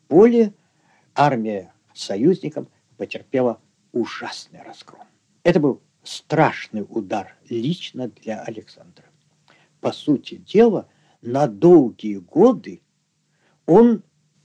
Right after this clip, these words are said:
отошел от того, чтобы перед своей страной выглядеть генералом.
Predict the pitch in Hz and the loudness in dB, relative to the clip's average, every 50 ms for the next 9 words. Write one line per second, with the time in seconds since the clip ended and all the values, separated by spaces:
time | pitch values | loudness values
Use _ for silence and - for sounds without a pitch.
0 | _ - - - _ - 156 139 - - - - 190 202 208 180 - _ _ _ | _ -12 -12 -12 _ -8 -8 -8 -8 -10 -8 0 2 2 2 2 -4 _ _ _
1 | _ - 165 165 - _ - _ _ _ _ _ _ _ _ _ _ - 135 123 | _ -6 -6 -6 -8 _ -20 _ _ _ _ _ _ _ _ _ _ -2 -2 0
2 | 120 185 196 - - _ - 165 143 156 151 - _ _ _ _ _ _ - 160 | 2 2 2 2 0 _ -4 -2 0 0 0 -2 _ _ _ _ _ _ 0 0
3 | 151 147 147 - - - - 139 139 127 113 110 165 180 147 113 - _ - - | 2 2 0 -4 -6 -6 -2 -2 -2 -2 0 2 4 4 4 2 -6 _ -16 -16
4 | - - - 120 113 117 117 113 120 160 214 240 220 - _ _ _ - 101 101 | -16 -12 -10 -6 -4 -4 -4 -2 2 4 4 4 4 2 _ _ _ -18 -12 0
5 | 101 160 175 147 156 156 151 139 151 151 151 - _ _ _ _ _ - - - | 2 2 4 4 2 -2 -2 -2 -4 -6 -6 -8 _ _ _ _ _ -14 -8 -4
6 | 135 135 131 131 - 92 90 90 - - | -4 -4 -4 -6 -8 -10 -12 -14 -16 -20